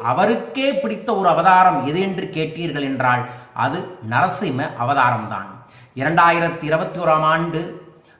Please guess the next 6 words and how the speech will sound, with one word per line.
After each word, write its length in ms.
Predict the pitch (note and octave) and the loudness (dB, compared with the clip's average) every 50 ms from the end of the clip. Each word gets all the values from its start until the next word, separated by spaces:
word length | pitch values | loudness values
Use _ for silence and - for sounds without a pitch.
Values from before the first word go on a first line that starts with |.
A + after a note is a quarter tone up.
| _ _ B2 A#2+ B2 C3+ | _ _ -2 -2 0 0
மே 160 | D#3 E3+ F#3+ A3+ A#3 A3+ C#3+ | 2 2 2 2 0 0 0
இருபத்தைந்தாம் 760 | C#3+ D#3+ G3+ A3+ A3+ - - G3+ F#3 F3+ F3 E3+ E3+ E3 - | 0 2 2 2 0 0 -2 -4 -2 0 2 2 2 2 0
தேதி 220 | D#3 D3+ C#3+ C#3+ D3 - B2 A#2 | -2 -2 -2 -4 -6 -6 -6 -2
நரசிம்ம 540 | B2 C3 D#3 F#3+ G3+ - - A3 F#3 D#3+ C3 | 0 2 2 2 0 0 -4 -4 -4 -4 -4
ஜெயந்தி 500 | A#2+ C#3+ C#3+ D#3+ E3+ E3+ - - C#3+ C3+ - - - - - _ | -4 -4 -2 -2 -2 -4 -4 -6 -6 -8 -8 -10 -16 -20 -14 _
கொண்டாடப்படுகிறது. 1160 | C#3+ C3+ C#3 D#3 D3+ E3 E3 D#3 D3+ E3+ E3+ - - - D3+ B2 A#2+ G#2+ A2 A2 - F#2 F#2+ | -8 -6 -4 -4 0 2 2 4 4 2 0 -2 -4 -6 -4 -4 -4 -4 -4 -6 -8 -10 -12